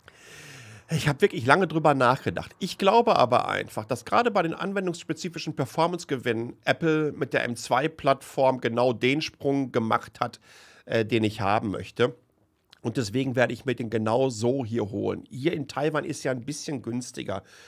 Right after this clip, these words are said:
so roundabout dreihundert Euro. Und genau deshalb ist das hier im Moment, wo die Kiste, wo ich heute noch auf Bestellen klicken werde.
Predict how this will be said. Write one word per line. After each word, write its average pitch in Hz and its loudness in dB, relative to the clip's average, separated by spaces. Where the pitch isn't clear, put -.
so 120 -2
roundabout 120 2
dreihundert 123 2
Euro. 123 2
Und 110 -4
genau 117 2
deshalb 117 0
ist - -4
das - -2
hier 110 -2
im 110 -6
Moment, 104 -4
wo 104 -2
die 113 -12
Kiste, 110 -4
wo 107 -6
ich 101 -10
heute 180 -4
noch 117 -4
auf 98 -6
Bestellen 90 -6
klicken 92 -14
werde. - -12